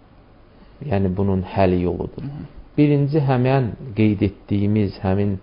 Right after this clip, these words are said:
Speaker 1: səmimiyyətdir, ata və ana və evladlar arasında. İkinci normal kontroldur. Nə şiddətli,
Speaker 2: Doğru.
Speaker 1: nə cavanın başını, belə deyək, öz başına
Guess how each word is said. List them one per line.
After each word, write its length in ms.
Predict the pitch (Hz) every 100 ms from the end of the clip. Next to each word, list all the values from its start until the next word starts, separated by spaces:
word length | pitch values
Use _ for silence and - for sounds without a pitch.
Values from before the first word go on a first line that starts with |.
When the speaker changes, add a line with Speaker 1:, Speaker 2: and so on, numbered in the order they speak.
| - - - - -
Speaker 1:
səmimiyyətdir, 1000 | - 101 95 92 95 110 - - 107 104 - - - -
ata 300 | 98 - 104
və 120 | 101 92 - -
ana 300 | 101 98 101
və 180 | 98 95 90 - - - - -
evladlar 680 | 104 95 95 92 - 113 117
arasında. 680 | 117 110 - 107 107 104 110 - - - -
İkinci 440 | - 135 135 143
normal 540 | 151 131 107 98 101 101
kontroldur. 760 | - 90 82 - - - - - - - - - - -
Nə 200 | 117 147
şiddətli, 800 | - - 113 - 101 - - 127 139 139 - -
Speaker 2:
Doğru. 140 | - 107
Speaker 1:
nə 160 | 110 120 127 - - -
cavanın 560 | 104 98 95 101 110 104
başını, 460 | 95 - 98 98 101
belə 240 | 95 92
deyək, 300 | 87 87 - -
öz 280 | 98 95 95
başına 360 | 90 - 95